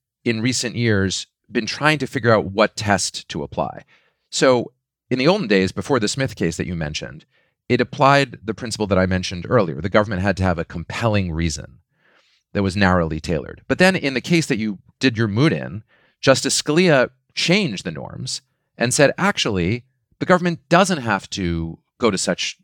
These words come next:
an extent to prove it. As long as the law is neutral, not targeting religion,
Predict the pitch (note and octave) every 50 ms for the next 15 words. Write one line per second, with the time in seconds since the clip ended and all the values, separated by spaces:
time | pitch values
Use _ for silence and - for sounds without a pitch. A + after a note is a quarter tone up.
0 | _ _ _ _ _ - G#2+ G2 - - - G#2 F2 E2+ - - - - E2+ E2
1 | F2 B2+ C#3+ - - - _ - B2+ A#2+ C#3+ D3 D3+ G3 A3+ A3 E3+ F#3 D#3 C#3+
2 | C#3 C3+ F2+ F#2+ F2 F#2 F2+ F2+ A#2 C3+ - - - - - - G#2+ B2+ D3 -
3 | _ _ _ _ - A2 A#2+ A#2+ - - - G#2 G#2 G2 F#2 F2+ F2+ F2 F2 E2+
4 | E2 D2+ - - - E2 G2